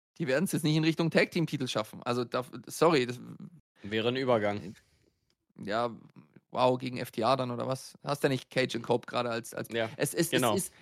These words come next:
Speaker 1: wie du's drehst und wendest, es ist Arsch. Es ist wirklich Arsch und ich kann halt echt mir vorstellen, dass aufgrund der Tatsache oder der Verletzung von Gabe Kidd die Dogs jetzt einfach erstmal nicht im T V sind, weil du keine Pläne hast und nicht weißt, was du machst und darunter leiden dann wieder alle und das finde ich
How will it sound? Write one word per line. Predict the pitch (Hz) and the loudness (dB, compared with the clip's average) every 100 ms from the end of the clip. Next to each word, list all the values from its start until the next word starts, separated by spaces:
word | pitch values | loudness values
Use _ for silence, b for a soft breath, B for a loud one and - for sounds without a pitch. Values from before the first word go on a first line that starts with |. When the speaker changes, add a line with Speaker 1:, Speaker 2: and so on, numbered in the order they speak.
| b | b
Speaker 1:
wie | 156 214 | 0 2
du's | 233 180 | 0 0
drehst | 160 185 196 | 4 6 6
und | 160 139 | 2 2
wendest, | 156 180 - | 2 0 0
es | 147 143 | 0 0
ist | 135 - | -4 0
Arsch. | 120 113 - - - _ | 2 2 -2 -14 -18 _
Es | - 131 | -2 -2
ist | 127 135 | -2 0
wirklich | 160 143 - | 0 0 -2
Arsch | 139 180 202 - B 170 | 2 2 0 -8 B -10
und | 139 | -6
ich | 135 | -2
kann | 165 165 | 0 2
halt | 143 - | 2 0
echt | 151 165 | -2 -2
mir | 156 139 | -2 -2
vorstellen, | 143 151 160 143 | 0 0 0 -4
dass | 135 | -6
aufgrund | 127 139 | -6 -6
der | 127 | -4
Tatsache | 135 143 - | -2 -2 -2
oder | 131 120 | -4 -6
der | |
Verletzung | 123 123 131 139 | -4 -4 -4 -8
von | 123 | -8
Gabe | 123 120 | -8 -6
Kidd | 156 151 b b b b - | -6 -6 b b b b -10
die | |
Dogs | 135 143 143 | 4 4 4
jetzt | - | 0
einfach | 107 131 | 0 0
erstmal | 120 131 | -2 -2
nicht | 131 | -6
im | 127 | -8
T | - | -6
V | 135 127 | -2 -2
sind, | 107 - | -4 -4
weil | 120 131 | 0 0
du | 131 | -2
keine | 127 117 117 | -6 -4 -4
Pläne | 120 117 123 | -4 -4 -4
hast | 135 - | -8 -8
und | 117 | -10
nicht | 120 | -8
weißt, | 110 117 - | -6 -6 -8
was | - | -8
du | |
machst | 117 127 123 | -6 -6 -8
und | 120 | -6
darunter | 123 123 123 120 | -4 -4 -6 -6
leiden | 117 117 113 | -6 -6 -8
dann | 120 | -10
wieder | 113 104 | -10 -8
alle | 120 120 | -6 -8
und | 113 | -10
das | 120 - _ | -12 -12 _
finde | 107 117 | -10 -10
ich | - | -12